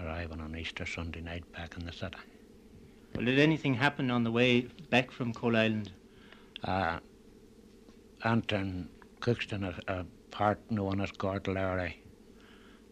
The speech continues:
Speaker 1: a shot was fired. And, uh, when we were opposite the police barrack, a good distance from where the incident happened, the police rushed out and seized a man from the rear file.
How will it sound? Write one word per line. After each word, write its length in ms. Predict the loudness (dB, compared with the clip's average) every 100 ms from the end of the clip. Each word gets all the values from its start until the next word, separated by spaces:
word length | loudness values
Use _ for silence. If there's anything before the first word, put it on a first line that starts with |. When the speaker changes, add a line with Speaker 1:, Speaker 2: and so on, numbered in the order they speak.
| -8
Speaker 1:
a 80 | -6
shot 300 | -2 0 -2 -2
was 100 | -6
fired. 540 | -2 -2 -2 -6 -10 -16 -20 -20 -20 -20 -20 -20 -20 -20 -20 -20 -20 -20 -20 -20 -20 -16 -6
And, 500 | -4 -4 -6 -6 -6
uh, 180 | -6 -6 -10 -20 -20 -20 -20 -20 -20 -20 -10
when 220 | -6 -6 -4
we 80 |
were 120 | -2 0
opposite 420 | 0 -4 -8 -10
the 80 | -8
police 360 | -2 -2 -2 -4
barrack, 400 | -6 -6 -8 -12 -10
a 60 |
good 240 | -4 -2 -2
distance 440 | -4 -4 -8 -6
from 180 | -4 -4
where 120 | -6
the 140 | -6 -6 -8
incident 460 | -8 -8 -8 -6
happened, 480 | -4 -4 -6 -10 -14 -20 -20 -20 -20 -20 -16 -14
the 80 | -6
police 580 | -2 -2 -2 -2 -4 -2
rushed 340 | -4 -4 -4
out 180 | -6 -6
and 140 | -10 -10 -6
seized 260 | -6 -4
a 40 | -6
man 320 | -4 -4 -6
from 260 | -6 -8
the 120 | -8 -10 -10
rear 300 | -6 -6 -6 -6
file. 360 | -6 -4 -6